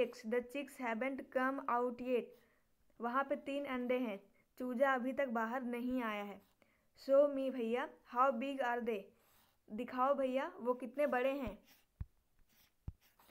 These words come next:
"I will, but first bring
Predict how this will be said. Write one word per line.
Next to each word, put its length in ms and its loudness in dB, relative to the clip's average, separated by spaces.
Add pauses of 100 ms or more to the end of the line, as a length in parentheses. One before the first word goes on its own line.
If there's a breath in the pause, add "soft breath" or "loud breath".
(500 soft breath)
"I 100 4
will, 360 0 (340)
but 340 2 (300)
first 340 0 (120)
bring 280 -4